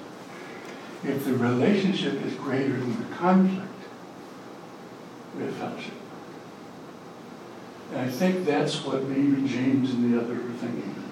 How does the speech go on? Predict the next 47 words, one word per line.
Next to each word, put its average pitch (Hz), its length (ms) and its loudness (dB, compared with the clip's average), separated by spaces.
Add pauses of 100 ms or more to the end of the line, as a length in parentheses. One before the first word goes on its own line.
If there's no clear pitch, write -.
(560)
And 131 500 10
Leland 147 320 6
and 123 120 6
I - 20 2
were 117 100 0
talking 120 340 0
this 110 140 -2
week, 127 300 2
and 110 180 -2 (500)
maybe 120 280 2
he'll 120 100 0
have 113 260 -2
time 113 200 -2
to 120 80 -4
talk 117 180 -4
to 95 80 -6
us - 140 -6
about, 120 300 -4 (520)
we 135 180 0
commented, 131 440 2
we 123 300 0
were - 60 -4
talking - 200 0
about - 200 0
what - 220 -2
James 120 400 0
said, 120 440 0 (680)
and 120 240 -4
there's 120 140 0
some 117 160 0
reference 120 400 0
to - 80 -6
the 117 120 -4
Old - 180 -2
Testament 120 520 -4
Leland 117 300 0
talked 110 260 -2
about, 117 200 -2
but, - 840 -4
um, - 680 4
<clears throat> - 40 -8 (1080)
I 123 80 4
think 170 360 0
James 143 340 4
was - 100 -2
saying, 120 400 0
"Look, 123 160 0